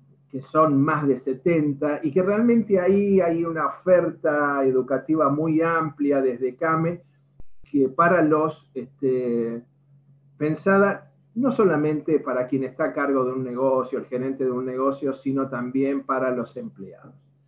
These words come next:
De manera que, eh, tenemos primero entonces una serie de acciones que se puede hacer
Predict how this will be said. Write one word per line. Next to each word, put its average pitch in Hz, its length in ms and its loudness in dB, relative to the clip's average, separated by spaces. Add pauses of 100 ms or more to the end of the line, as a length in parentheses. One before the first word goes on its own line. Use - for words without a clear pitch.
(260)
De - 100 -2
manera 240 400 4
que, 156 640 2
eh, 147 160 -4 (200)
tenemos 185 580 0 (460)
primero 170 400 0
entonces 170 600 -2
una 160 260 -4 (100)
serie 196 480 4
de 139 140 2
acciones 180 500 0
que 139 120 -6
se 131 180 -8
puede 165 480 -2
hacer 165 580 2